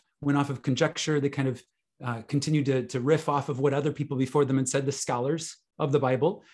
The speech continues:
And they took, they took these, uh, these teachings that were meant to be metaphysical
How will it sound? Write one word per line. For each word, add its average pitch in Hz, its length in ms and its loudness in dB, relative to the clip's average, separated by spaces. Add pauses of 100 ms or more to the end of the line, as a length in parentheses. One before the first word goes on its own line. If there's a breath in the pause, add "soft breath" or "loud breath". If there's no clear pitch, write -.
(160 soft breath)
And 175 120 4
they 185 80 4
took, 208 260 0 (360)
they 160 200 2
took 214 220 0
these, 180 300 2
uh, 143 260 0
these 147 160 -2
teachings 196 400 -2
that 160 60 0
were 143 60 4
meant 165 260 2
to 160 60 -4
be 160 260 -2
metaphysical 160 800 -2